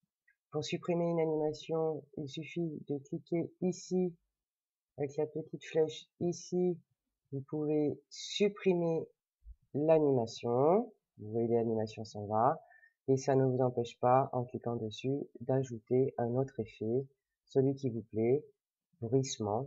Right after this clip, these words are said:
par exemple. Vous allez voir, c'est rigolo. On va dire avec le précédent, vitesse rapide, pourquoi pas. Le bruissement, ce sont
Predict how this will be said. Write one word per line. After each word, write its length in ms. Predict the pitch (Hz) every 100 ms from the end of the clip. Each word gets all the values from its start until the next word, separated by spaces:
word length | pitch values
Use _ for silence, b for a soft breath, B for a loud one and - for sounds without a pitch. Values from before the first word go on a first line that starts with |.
| 127
par 140 | 107
exemple. 520 | 98 101 113 143 139 _ _ _ _ _ _ _ _ _ _
Vous 80 | 110
allez 160 | 104 104
voir, 240 | 107 135
c'est 140 | 131 107
rigolo. 760 | 107 104 104 120 131 139 143 143 _ _ _ _ _
On 80 | -
va 160 | 120 123
dire 420 | 113 120 107 - - _ _ -
avec 420 | 151 156 151 147
le 100 | 131
précédent, 840 | - 120 - 107 107 117 127 139 - - _ _ _ _ - -
vitesse 840 | 120 - 120 120 123 - - - _ _ _ _ _ _ _ _ _ _ _ _ _ _ _ _ _ _ _ _ _ _ _ _ _ _ _ _ _
rapide, 720 | 113 120 117 - 101 110 131 - -
pourquoi 320 | - 123 104
pas. 160 | - - _ _ _ _ _
Le 140 | 120 117
bruissement, 480 | 110 123 - 123 139
ce 180 | 135
sont 280 | 123 - 135